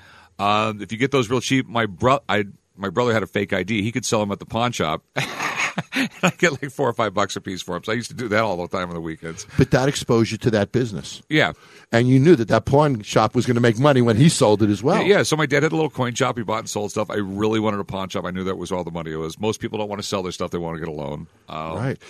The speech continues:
Speaker 2: So, so you really purposefully said, "I wanna go into the pawn business."
Speaker 1: I want,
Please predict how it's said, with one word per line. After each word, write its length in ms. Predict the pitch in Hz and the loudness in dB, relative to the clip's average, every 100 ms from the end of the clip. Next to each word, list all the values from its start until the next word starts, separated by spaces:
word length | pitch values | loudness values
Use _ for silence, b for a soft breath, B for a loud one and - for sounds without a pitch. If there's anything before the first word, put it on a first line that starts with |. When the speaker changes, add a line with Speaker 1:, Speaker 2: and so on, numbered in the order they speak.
| B | B
Speaker 2:
So, 260 | - 143 127 | 0 2 2
so 260 | - 135 117 | 2 2 2
you 260 | 104 147 226 | 2 2 4
really 320 | 165 190 123 | 6 6 4
purposefully 560 | - - 156 95 - 87 | 0 -2 0 -2 -6 -6
said, 180 | - 90 | -4 -4
"I 60 | |
wanna 140 | 104 101 | -4 -4
go 120 | 92 | -4
into 140 | - | -6
the 80 | 78 | -10
pawn 220 | - 73 | -10 -12
business." 360 | - - - - | -12 -18 -18 -8
Speaker 1:
I 80 | 160 | -4
want, 220 | 175 180 | -2 -2